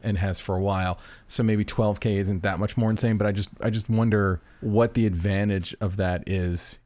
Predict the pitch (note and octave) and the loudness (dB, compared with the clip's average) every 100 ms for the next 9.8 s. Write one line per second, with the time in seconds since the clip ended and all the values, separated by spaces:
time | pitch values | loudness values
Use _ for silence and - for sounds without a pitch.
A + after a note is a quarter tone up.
0 | - C3+ D3 D#3 C3+ B2 A#2 A#2+ A#2+ C#3 | -2 0 2 2 2 2 2 2 4 2
1 | - - A#2 B2 B2 A#2+ B2 A2+ A2 A2 | -2 -4 0 2 2 2 0 2 2 2
2 | G#2+ - A#2 G#2 G2+ F#2 - - A2+ G2+ | 0 -2 -2 0 0 -2 -8 -4 0 2
3 | G2 G#2 B2+ A2+ A#2 A#2+ - - A#2+ A2+ | 0 -2 0 2 2 0 -2 -2 0 0
4 | G#2 G#2 G2+ G2+ G#2+ G#2 - - F#2 F2+ | 0 0 0 0 0 0 -2 -2 0 0
5 | F#2+ G#2 F2 - G2+ F#2+ F#2 F2+ - F2+ | 0 0 0 0 0 2 2 0 0 -2
6 | F2+ G2 F#2 F#2 F#2 F2+ F2+ A2 G#2 - | 0 0 0 0 0 0 0 0 -2 -4
7 | - - - - - - G#2+ F#2+ F#2 F#2 | -12 -20 -20 -20 -6 0 2 4 2 0
8 | - F#2+ F#2 F#2 E2+ - G2+ F#2 F#2 G2 | 0 0 2 2 0 0 0 2 2 2
9 | G2 F#2+ - G2 G2 F#2+ E2+ | 2 0 2 2 2 0 -2